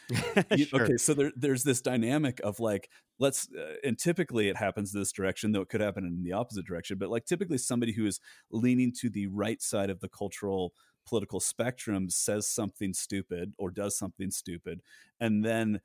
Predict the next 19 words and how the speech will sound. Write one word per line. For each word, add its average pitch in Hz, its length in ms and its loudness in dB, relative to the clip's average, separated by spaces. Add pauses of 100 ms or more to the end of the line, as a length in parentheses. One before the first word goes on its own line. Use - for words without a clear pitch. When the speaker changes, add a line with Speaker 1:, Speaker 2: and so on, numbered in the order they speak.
(360)
Speaker 2:
um, 92 500 0
and 110 200 4
then, 110 340 4
you 117 160 0
know, 98 140 2
then 107 180 2
there's 104 220 0
the, 95 340 0 (100)
the 92 120 -4
progressive 101 760 -2 (300)
kind 107 160 0
of 104 80 0
cancel 117 320 0
culture 104 340 -2
response, 107 560 0
which 101 120 -2
Speaker 1:
Mm. 104 240 -10
Speaker 2:
ac-, 127 240 0
which 110 180 -4